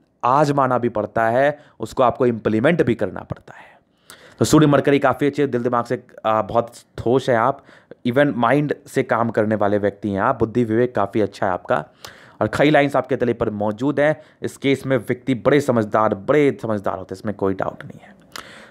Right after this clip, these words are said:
दोनों मंगल आपका अच्छा, तो एनर्जेटिक बहुत ही अच्छे, और कुछ डिस्ट्रैक्शंस के लाइन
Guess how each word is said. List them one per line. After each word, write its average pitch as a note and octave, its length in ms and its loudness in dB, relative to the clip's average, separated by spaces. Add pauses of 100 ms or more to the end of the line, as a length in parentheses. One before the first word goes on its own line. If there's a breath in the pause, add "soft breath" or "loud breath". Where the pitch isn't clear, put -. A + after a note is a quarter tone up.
(140)
दोनों B2+ 300 6
मंगल C#3 280 4
आपका C3+ 240 2
अच्छा, C3 240 0
तो B2 100 0
एनर्जेटिक B2 480 -4
बहुत B2 380 0
ही C3+ 60 -2
अच्छे, C#3+ 460 -2 (260 soft breath)
और A#2+ 60 -8
कुछ C#3+ 180 -10
डिस्ट्रैक्शंस D#3 760 -2
के D#3+ 120 0
लाइन A#2+ 460 2